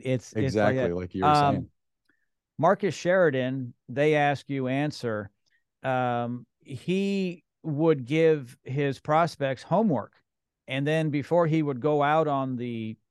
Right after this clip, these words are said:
Speaker 1: sales call, he would ask them, "Did you review what I sent over?" And if they didn't, often he wouldn't go. He's not gonna drive the forty-five minutes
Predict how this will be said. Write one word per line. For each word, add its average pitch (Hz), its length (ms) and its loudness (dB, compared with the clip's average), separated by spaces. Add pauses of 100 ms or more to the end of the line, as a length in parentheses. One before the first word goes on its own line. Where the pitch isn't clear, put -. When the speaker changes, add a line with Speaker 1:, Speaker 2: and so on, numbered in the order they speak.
Speaker 1:
sales 185 440 -4
call, 104 360 -4
he 123 120 -4
would 120 140 -2
ask 127 280 -4
them, 120 360 -4
"Did 143 300 -4
you 135 540 -2
review 131 480 -2
what 127 140 0
I 123 120 0
sent 123 280 -4
over?" 131 380 -4 (340)
And 131 120 -2
if 143 140 0
they 131 180 0
didn't, 165 480 0 (180)
often 160 400 2
he 143 120 2
wouldn't 147 300 0
go. 135 280 -2
He's 113 120 -8
not 151 100 -2
gonna 156 120 -4
drive 131 200 0
the 156 80 -2
forty-five 175 440 0
minutes 123 440 -4